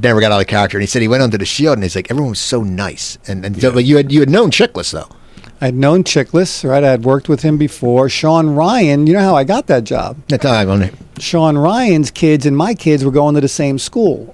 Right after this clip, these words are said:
Speaker 2: and I was in a big lull in my career, and it was a private school, and I could no longer afford to send two children to private school, so I went in to see the, the, um, headmaster, and I said, "You know, I, I can't afford to send both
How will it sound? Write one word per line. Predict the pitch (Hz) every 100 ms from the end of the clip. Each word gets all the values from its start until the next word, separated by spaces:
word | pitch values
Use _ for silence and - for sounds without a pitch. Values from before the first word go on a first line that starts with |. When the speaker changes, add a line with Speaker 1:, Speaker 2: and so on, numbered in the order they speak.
| -
Speaker 2:
and | 143
I | 165
was | 190 143
in | 147
a |
big | 127 123 175
lull | 143 147 202 180
in |
my | 135 135 127
career, | 147 139 196 143 - - - 127 -
and | 143 139 139
it |
was | 139
a | 127
private | - 208 170 123
school, | - 143 127
and | 131
I | 156
could | 151
no | 160
longer | 170 160 143 135
afford | - - 202 165
to | 135
send | - 151 131
two | - 160 139
children | - 139 131
to | 127
private | - 160 147 131
school, | - 135 123
so | - 135
I | 123 127
went | 139 160
in | 160 151
to | - 139
see | - 143 139
the, | 127 120 117 127
the, | 127 127 120 120 120 117 117 113
um, | 110 117 - 107 _ - - - - - - - - -
headmaster, | 143 123 123 117 - 131 117
and | 113 120
I |
said, | 127 - 131 123 123
"You | 127
know, | 120 117 113
I, | 107 101 92
I |
can't | - 127 104 101 -
afford | - 120 110 104
to |
send | 98 117 107
both | 113